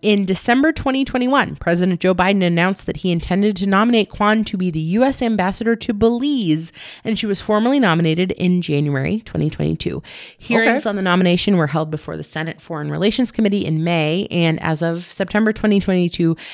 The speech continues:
Speaker 1: she's still awaiting a confirmation vote by the full U S Senate. Uh,
Speaker 2: Mm.
Speaker 1: you know. They have some other stuff going on right now.
Speaker 2: Yeah.
Speaker 1: Um, but yeah, though, like, throughout her, you know, s-,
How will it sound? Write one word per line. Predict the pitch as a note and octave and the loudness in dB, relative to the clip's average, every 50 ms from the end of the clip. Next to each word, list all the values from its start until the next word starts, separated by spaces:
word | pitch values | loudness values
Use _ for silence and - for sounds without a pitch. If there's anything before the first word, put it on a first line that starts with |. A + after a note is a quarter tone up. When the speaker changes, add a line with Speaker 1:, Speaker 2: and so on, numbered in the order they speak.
| - - _ | -20 -20 _
Speaker 1:
she's | - - - F3+ - | -8 -2 -2 -2 -2
still | - - A#3 G#3+ F#3 - - - | 2 2 2 2 2 0 -4 -4
awaiting | F#3+ F3 E3 E3+ E3+ E3+ E3+ E3 | -2 0 0 2 2 2 2 0
a | D3+ D3+ | 0 -2
confirmation | - - E3 D#3 D3 - D3+ C#3+ D3+ D#3 - - C3+ C3 | 0 2 2 2 2 0 0 2 2 2 2 2 -2 0
vote | B2+ B2 A2+ - | 0 -2 -2 -2
by | - C3+ C3 | -4 -4 -4
the | B2 B2+ | -4 -6
full | - - - C3 C#3 | -6 -8 -10 -10 -10
U | D#3 C#3+ B2 | -10 -8 -10
S | C3+ B2+ - | -10 -10 -10
Senate. | - - - - - _ _ _ - | -12 -14 -14 -16 -18 _ _ _ -20
Uh, | F3 D#3 _ _ _ _ - F3 | -20 -20 _ _ _ _ -4 -4
Speaker 2:
Mm. | E3 C#3 - - | -4 -4 -4 -10
Speaker 1:
you | E2 | -20
know. | - _ _ _ _ | -20 _ _ _ _
They | - E3 D#3 _ _ _ - | -20 -20 -20 _ _ _ -20
have | F#3+ F3+ - | -20 -18 -18
some | - D#3 C#3+ | -18 -18 -18
other | B2 A2+ C3+ | -16 -16 -18
stuff | - - D#3 D3+ - | -18 -18 -20 -20 -20
going | - C#3+ C#3 C#3 | -18 -18 -18 -16
on | B2+ A#2+ C3+ | -16 -16 -16
right | D3 B2+ - | -16 -16 -14
now. | - E3 F#3+ - - - - A2 | -14 -14 -14 -14 -14 -14 -10 -6
Speaker 2:
Yeah. | C3+ D3+ B2 - | -4 -2 -2 2
Speaker 1:
Um, | G#3 A3+ A3 G#3+ G#3+ G#3 G#3 G#3+ G#3 E3+ - F#3+ | 4 4 6 6 6 6 4 2 0 -2 -4 -2
but | - A#3 G#3 G3+ G3 E3+ - - | 2 4 4 4 4 2 0 -4
yeah, | A3 C4 E4+ D4+ A3+ F3+ E3+ F3+ F#3 F#3 | -2 0 2 2 2 2 0 -4 -10 -10
though, | F#3+ A3+ A3+ G3+ F3 D3 - - | -8 -6 -4 -4 -6 -8 -10 -8
like, | G#3+ G#3 F#3+ E3+ | -6 -6 -6 -6
throughout | - - A#3 A3+ A3 A3 A3+ - F#3 | -10 -8 -4 0 0 0 0 -2 -4
her, | - A3+ G#3 G3+ F#3+ F#3 F3+ F3+ E3+ - - - | -6 -4 -4 -4 -4 -4 -4 -6 -6 -10 -12 -12
you | - G3 | -10 -8
know, | F3+ D#3+ D3+ D3+ - - - | -8 -8 -8 -10 -14 -16 -20
s-, | - - - | -20 -20 -20